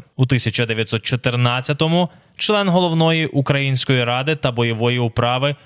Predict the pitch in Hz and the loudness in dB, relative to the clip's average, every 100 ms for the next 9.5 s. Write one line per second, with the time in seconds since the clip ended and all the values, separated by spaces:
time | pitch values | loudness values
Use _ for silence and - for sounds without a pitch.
0 | - - 156 151 131 117 113 - 123 120 | -6 -2 0 0 0 -2 -2 -2 0 -2
1 | 107 101 98 - 110 110 110 - 101 - | -2 -2 -2 -2 -2 -2 0 -2 -2 -8
2 | _ - - 143 117 107 113 110 107 117 | _ -6 -2 0 0 -2 -2 -2 -2 -2
3 | 107 120 - 120 120 127 139 156 160 160 | -2 -2 -2 0 0 0 -2 0 2 2
4 | - 127 185 180 196 175 180 135 147 151 | 0 0 -2 -2 -4 -2 0 2 0 2
5 | 143 143 131 123 120 123 127 123 120 - | 0 0 -2 -2 -2 -2 -2 0 0 0
6 | 113 98 - - 107 98 - - _ 120 | 0 0 -2 -2 -2 -2 -6 -20 _ 0
7 | 117 104 101 113 156 - _ _ - 156 | 2 0 -2 -2 -4 -8 _ _ -6 -2
8 | 220 214 190 180 156 160 135 127 156 123 | 0 0 -2 -4 -2 0 2 0 0 0
9 | 123 104 98 107 107 | 2 2 0 -2 -4